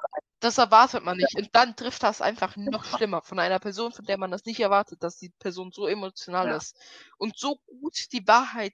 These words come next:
Speaker 1: herausbringen kann, ohne irgendwie abzulenken.
Speaker 2: Ja.
Speaker 1: Oder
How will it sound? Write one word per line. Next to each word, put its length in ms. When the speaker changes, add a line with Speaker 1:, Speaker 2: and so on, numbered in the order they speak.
Speaker 1:
herausbringen 920
kann, 260
ohne 300
irgendwie 320
abzulenken. 600
Speaker 2:
Ja. 220
Speaker 1:
Oder 360